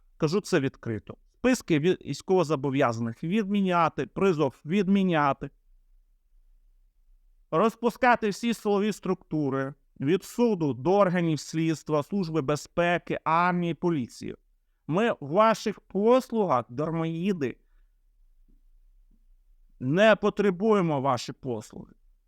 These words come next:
Нам ваші послуги не потрібні. Чому? Тому що ви вийшли за грань і межу добра та зла.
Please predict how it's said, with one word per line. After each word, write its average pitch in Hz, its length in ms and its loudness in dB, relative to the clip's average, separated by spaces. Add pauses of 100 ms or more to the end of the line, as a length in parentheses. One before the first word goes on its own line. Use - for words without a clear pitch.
(640)
Нам 175 400 2
ваші 190 320 0
послуги 196 680 -2
не 175 260 2
потрібні. 170 720 -6 (340)
Чому? 180 580 -2 (420)
Тому 208 320 0
що 160 280 -2
ви 170 480 0
вийшли 160 680 -2
за 143 220 0
грань 180 400 0 (340)
і 151 120 0
межу 170 560 0
добра 147 460 0
та 156 200 0
зла. 127 480 -2